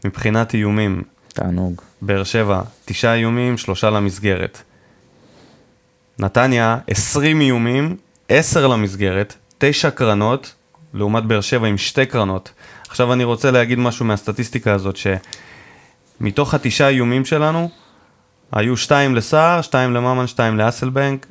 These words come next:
Speaker 1: אחד לזריאן, קאבה ואלחמיד. מי שלא איים על השער, זה מליקסון,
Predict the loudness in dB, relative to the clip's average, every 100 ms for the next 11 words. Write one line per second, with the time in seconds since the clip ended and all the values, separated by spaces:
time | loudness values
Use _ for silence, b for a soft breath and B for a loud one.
0 | -8 -2 0 0 -2 0 0 0 0 -2
1 | 0 0 0 -2 -2 -2 -2 -6 _ _
2 | -6 -2 0 2 2 2 0 0 0 0
3 | 0 -6 b b _ -6 -2 0 0 -2
4 | -2 -4